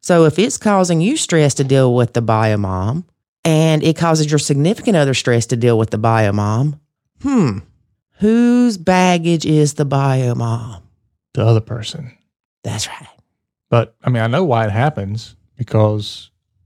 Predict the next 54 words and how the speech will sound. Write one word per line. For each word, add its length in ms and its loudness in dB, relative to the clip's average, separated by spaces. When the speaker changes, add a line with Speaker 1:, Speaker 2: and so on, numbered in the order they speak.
Speaker 2:
why 300 0
wouldn't 380 -2
you 100 -2
do 220 -8
it? 140 -14
You 80 2
know 80 4
what 60 2
I'm 100 -2
saying? 280 2
It, 140 -8
it's 220 -4
like, 240 -2
okay, 500 0
I 180 0
don't 140 0
wanna 160 2
deal 180 2
with 120 2
her. 340 -2
<laughs> 160 0
She 220 -2
hates 240 0
my 120 0
guts. 440 -2
I've 120 -2
got 180 -2
somebody 460 2
else 480 -2
who 100 4
could 160 -4
possibly 380 -2
deal 140 0
with 100 -2
her 140 -4
for 360 0
me, 460 0
and 120 2
we 80 4
don't 120 2
have 140 0
to 60 -12
deal 140 0
with 100 -2
each 160 -4
other. 280 0
Speaker 1:
Well, 160 0
in 100 -2
some 480 0
relationships, 680 0
that 160 0
works 200 0
out 160 -2
great. 360 -2